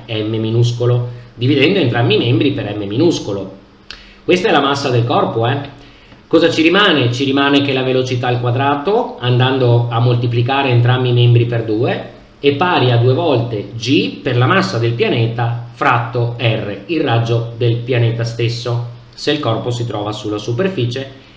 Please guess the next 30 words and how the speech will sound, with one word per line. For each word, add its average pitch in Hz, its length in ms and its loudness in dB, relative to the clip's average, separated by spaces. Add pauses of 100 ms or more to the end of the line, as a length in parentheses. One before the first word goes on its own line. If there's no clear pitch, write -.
(120)
e 151 320 4
la 123 100 0
sua 151 180 0
estensione, 143 680 0
il 117 80 2
suo 139 180 -2
raggio 113 300 0
è 104 60 -2
trascurabile, 101 840 -6
ma 98 100 -10
in 104 80 -4
ogni 107 200 -2
caso 107 280 -4
è 101 80 -6
trascurabile. 92 760 -10 (500)
La 110 120 -4
velocità 127 540 2
quindi 262 340 0
è 156 60 6
la 139 100 4
radice 135 420 0
quadrata 123 520 0
di 113 240 -4
due 190 580 2
G 139 460 2
massa 143 380 0
del 127 120 0
pianeta 135 420 -2
fratto 107 360 -8
R. 107 300 -6